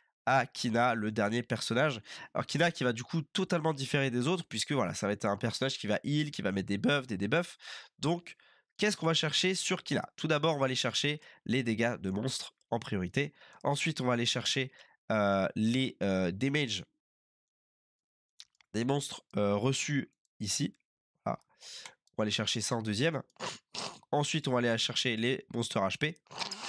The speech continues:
Parce que je rappelle, ils vont tanker à votre place. Kina ne peut pas tanker les mobs.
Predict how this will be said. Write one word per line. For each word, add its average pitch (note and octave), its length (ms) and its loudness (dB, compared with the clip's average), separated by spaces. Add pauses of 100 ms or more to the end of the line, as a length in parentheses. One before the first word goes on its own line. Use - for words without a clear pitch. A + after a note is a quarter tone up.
(240)
Parce - 180 -4
que G#2 80 0
je G2+ 80 0
rappelle, A2+ 320 2
ils G2 80 -6
vont G2 100 -8
tanker G#2+ 260 -2
à - 40 2
votre F#2 120 -2
place. C3+ 220 0
Kina G2+ 320 0 (280)
ne F#2 80 -4
peut F#2 120 -2
pas A#2 160 2
tanker F#2+ 340 -4 (280)
les F#2 120 -2
mobs. B2+ 240 2